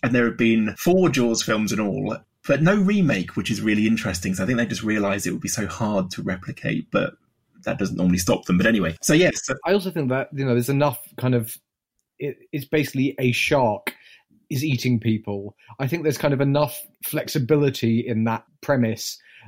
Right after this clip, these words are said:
Speaker 2: that you can just make, you can make an unlimited number of films about sharks eating people without having to say, "Well, we're, we're remaking Jaws." I think, I think it's one of those where the, where the, uh, the concept is kind of loose enough that you don't explicitly need to say,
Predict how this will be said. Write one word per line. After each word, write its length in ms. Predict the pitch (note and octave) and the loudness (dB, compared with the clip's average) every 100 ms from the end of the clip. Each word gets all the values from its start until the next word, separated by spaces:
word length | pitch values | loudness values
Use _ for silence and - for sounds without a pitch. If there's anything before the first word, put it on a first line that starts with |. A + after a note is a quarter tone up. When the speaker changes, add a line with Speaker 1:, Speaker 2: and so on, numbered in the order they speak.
| A2+ | -4
Speaker 2:
that 360 | A#2+ C3 C#3 C3+ | 0 0 0 -2
you 100 | C#3 | -2
can 200 | C#3+ C#3 | 0 0
just 200 | C3+ - | 0 0
make, 200 | C3 B2+ | 0 0
you 60 | C#3 | -2
can 140 | C3+ | -2
make 200 | C3+ - E3 | 0 0 -2
an 80 | D#3 | 0
unlimited 640 | D#3 D#3+ F3 E3+ - C3+ | 2 2 2 0 -2 0
number 300 | C3+ B2 B2 | 2 2 0
of 80 | A#2 | 0
films 420 | C#3+ A#2+ G#2+ G#2 | 0 0 0 0
about 220 | A2+ G#2+ | -2 -2
sharks 320 | - A2+ A2 | -2 -2 -2
eating 280 | C3 A#2+ A#2 | -2 0 -2
people 440 | G#2 G2+ - G2 F#2+ - - C3 | -2 -6 -6 -10 -10 -18 -18 -4
without 240 | B2+ B2+ - | 0 2 2
having 180 | C3 B2 | 0 0
to 100 | A#2+ | 0
say, 220 | A#2+ A#2 | 0 2
"Well, 160 | A#2+ A2 | 2 2
we're, 140 | A2+ | 0
we're 220 | G#2+ A#2 | 0 0
remaking 460 | A2+ A#2 A#2 - G#2 | 2 2 0 -2 -2
Jaws." 460 | A2+ G2+ F2+ F#2 - | 0 -2 -4 -8 -10
I 80 | G#2 | -8
think, 400 | G#2 G#2 - - - | -6 -6 -8 -12 -6
I 60 | |
think 160 | A#2+ C#3+ | -2 -2
it's 160 | B2 - | -4 -2
one 120 | C3+ | -2
of 60 | B2+ | 2
those 280 | B2 A#2+ | 2 2
where 120 | B2 A#2 | 0 0
the, 120 | A#2 | 0
where 220 | B2 A#2 | 0 0
the, 180 | A2+ A#2 | 2 2
uh, 120 | A2+ | 2
the 100 | A2+ | 0
concept 440 | A#2 C#3 B2 A#2+ - | -2 -2 0 -2 -6
is 80 | A#2 | -4
kind 180 | A#2+ | 0
of 60 | A2+ | 2
loose 280 | A#2+ C3 - | 2 2 -2
enough 340 | G#2 G2+ - - | -2 -4 -6 -6
that 160 | G#2+ | -4
you 100 | A#2 | -2
don't 260 | G#2+ A2 G#2+ | 0 -2 -2
explicitly 600 | A#2+ - - A2 G#2 A2+ | -8 -8 -4 -4 -4 -4
need 120 | A#2 G#2 | -2 -4
to 100 | A2+ | -8
say, 380 | - G#2+ G#2 | -6 -4 -4